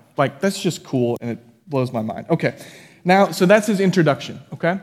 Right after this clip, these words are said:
That's his introduction, saying, "Hey, I'm about to write to you what God has done in my life, and now in the rest of this chapter, what we're going to see is sort of him retelling this story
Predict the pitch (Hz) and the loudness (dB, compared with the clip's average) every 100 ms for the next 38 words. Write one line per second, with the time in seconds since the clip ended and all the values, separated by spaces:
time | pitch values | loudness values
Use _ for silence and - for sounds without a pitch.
0 | - _ - 190 208 202 180 175 175 160 | -12 _ -2 2 4 4 2 2 0 0
1 | 160 180 185 170 196 175 147 175 220 190 | 4 4 4 4 4 4 4 4 2 0
2 | 208 160 170 190 190 190 175 165 160 156 | 0 4 4 4 2 0 2 2 2 2
3 | 156 156 156 160 160 123 147 - - _ | 2 0 2 2 4 2 0 -8 -20 _
4 | _ 160 160 175 190 180 151 180 196 214 | _ 0 2 4 4 4 4 4 4 2
5 | 185 180 - 185 170 156 156 160 170 175 | 2 0 0 0 2 0 2 2 2 0
6 | 156 135 - 208 196 160 - 180 175 160 | -2 -6 -2 2 4 4 2 0 2 0
7 | 139 147 190 208 - 202 202 185 180 180 | 0 2 4 2 2 4 4 4 0 -2
8 | - 180 165 143 143 | -2 2 2 2 0